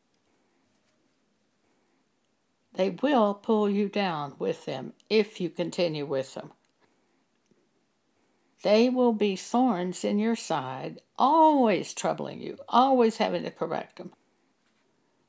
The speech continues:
and pricks in your eyes." And God said, "Separate from them." That's a passage in the Old Testament, but it's valid today. I know it is.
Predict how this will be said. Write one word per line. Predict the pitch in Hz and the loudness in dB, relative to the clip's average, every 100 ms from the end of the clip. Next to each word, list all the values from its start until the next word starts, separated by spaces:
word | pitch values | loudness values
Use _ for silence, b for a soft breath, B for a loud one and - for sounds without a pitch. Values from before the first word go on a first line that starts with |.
| _ _ _ | _ _ _
and | 170 156 | -10 -10
pricks | - 202 - | -6 -6 -4
in | 190 180 | -4 -4
your | 175 - - | -4 -10 -12
eyes." | 139 131 139 - - - _ _ _ _ _ _ _ _ _ _ _ _ b b b - | -14 -14 -16 -16 -16 -18 _ _ _ _ _ _ _ _ _ _ _ _ b b b -4
And | 196 185 | -2 0
God | 220 339 277 | 0 0 -2
said, | - - 190 - | -2 0 0 -2
"Separate | - - 349 302 - | -4 -2 0 0 0
from | - 147 | -4 -4
them." | 131 - _ _ b b b b b | -6 -16 _ _ b b b b b
That's | 208 220 - | -2 -2 -2
a | |
passage | 214 220 214 220 185 - | -4 0 0 -2 -4 -2
in | 214 | 0
the | 226 175 | 2 0
Old | 175 | -2
Testament, | - 226 - - 180 - | -2 -4 -4 -6 -6 -4
but | 196 202 | -4 -2
it's | 180 - | -4 -2
valid | - 190 - - | -4 -2 -6 -10
today. | - 151 175 202 | -12 -6 -4 -4
I | 170 | -6
know | 185 277 | -6 -6
it | 254 | -4
is. | 147 143 | -6 -8